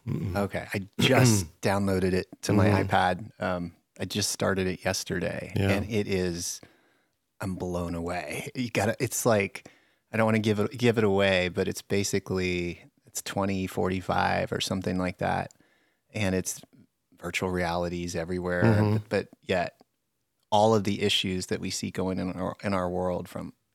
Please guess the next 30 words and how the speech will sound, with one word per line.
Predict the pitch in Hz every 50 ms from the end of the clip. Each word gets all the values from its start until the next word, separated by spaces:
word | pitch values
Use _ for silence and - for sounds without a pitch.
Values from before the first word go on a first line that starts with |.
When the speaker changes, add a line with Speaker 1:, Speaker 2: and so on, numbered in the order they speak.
| _ -
Speaker 2:
income | 113 107 98 - - 98 95
inequality | 95 92 90 - - 92 87 87 90 92 90 92 90 92
to | - - - -
people | - - - 123 135 143
basically | 110 113 110 101 - 110 - - 101 101 95
have | 92 92 - _
given | - 98 - 95 95
up | - - -
hope | - - 98 98 - - _ - - - -
on | 90 90
the | 90 87
world. | 87 87 90 90 90 87 87 - - - - - -
Speaker 1:
Hmm. | 107 110 107 101 95 - - _ _ _ _ _ _
Speaker 2:
And | 110 107 101 95 95 -
the | 101 - -
opening | - 127 143 - 113 98 90 85
scene, | - - - 104 107 107 101 95 90 87 87 -
I | 101
mean, | 92 95 _
it's, | - - - -
it's | - 113 - -
a | 101
Spielberg | - - 113 110 117 110 - 95 - - -
film. | - - 101 101 98 98 98 -
Speaker 1:
Oh, | 110 107
Speaker 2:
And | 110 107
Speaker 1:
wow. | 104 107 113 110
Speaker 2:
it's | 104 - - -
just, | - 139 131 110 - - - - - - - _
and | - 113 113 107 107 107 107 107